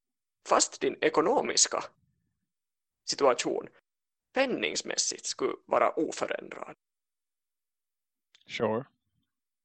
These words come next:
Speaker 2: Men
Speaker 1: Så det, det är ju, det är ju en intressant sådan tanke att du, du så att säga, också omgivningen så påverkar där din upplevelse.
Speaker 2: Jo, men,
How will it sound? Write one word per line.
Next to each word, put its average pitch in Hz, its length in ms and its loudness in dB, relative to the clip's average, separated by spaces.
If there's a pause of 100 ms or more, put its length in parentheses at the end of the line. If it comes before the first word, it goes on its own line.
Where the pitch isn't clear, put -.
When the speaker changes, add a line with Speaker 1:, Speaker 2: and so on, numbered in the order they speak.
(520)
Speaker 2:
Men 135 320 6 (260)
Speaker 1:
Så 170 60 0
det, 147 280 8
det 170 60 6
är 170 40 6
ju, 147 180 4
det 165 100 2
är 165 40 4
ju 160 80 8
en 165 80 4
intressant 180 540 2
sådan 151 260 2
tanke 190 380 0
att 143 100 0
du, - 140 -2 (360)
du - 200 0
så 170 140 4
att 139 120 0
säga, 147 200 4 (1300)
också 196 340 8
omgivningen 92 1000 2
så 160 120 -4
påverkar 104 880 2
där - 360 -2 (340)
din 139 220 -4
upplevelse. - 1000 2 (580)
Speaker 2:
Jo, 120 280 2 (240)
men, 139 240 6